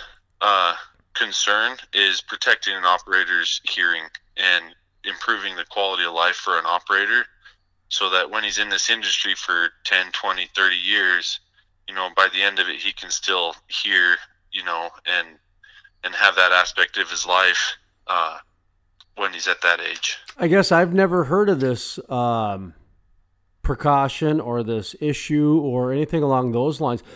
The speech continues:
Speaker 2: Doesn't surprise me. I'm not, you know, discounting what, what, what it is. What I'm doing is just I've, I've never heard of it. You know, being in the media, uh, I'll, I'll be perfectly honest. When I first started working at a radio station about, oh, fifteen years ago, I think it was, is when I <laughs> f-,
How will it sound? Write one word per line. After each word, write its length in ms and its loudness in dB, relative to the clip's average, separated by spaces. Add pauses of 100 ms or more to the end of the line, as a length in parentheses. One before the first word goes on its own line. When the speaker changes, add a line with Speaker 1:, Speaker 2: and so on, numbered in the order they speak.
(240)
Speaker 2:
Doesn't 400 6
surprise 600 6
me. 340 0
I'm 120 -4
not, 300 2
you 80 0
know, 120 0
discounting 680 0
what, 220 -2
what, 200 0
what 140 0
it 100 -4
is. 300 2
What 140 0
I'm 180 0
doing 200 4
is 120 0
just 180 -4
I've, 200 -2 (560)
I've 180 2
never 260 4
heard 200 6
of 80 4
it. 80 2
You 60 4
know, 100 6
being 200 8
in 100 8
the 100 6
media, 720 4 (640)
uh, 480 6
I'll, 260 2
I'll 140 4
be 120 4
perfectly 480 2
honest. 480 2
When 420 -2 (200)
I 500 2 (560)
first 460 2
started 320 2
working 360 2
at 100 4
a 60 0
radio 480 2
station 540 -4
about, 480 -4
oh, 680 -2
fifteen 580 0
years 400 4
ago, 260 0
I 120 -4
think 260 -6
it 80 -6
was, 320 -2
is 140 -4
when 140 0
I 100 -2
<laughs> 0 -
f-, 280 -4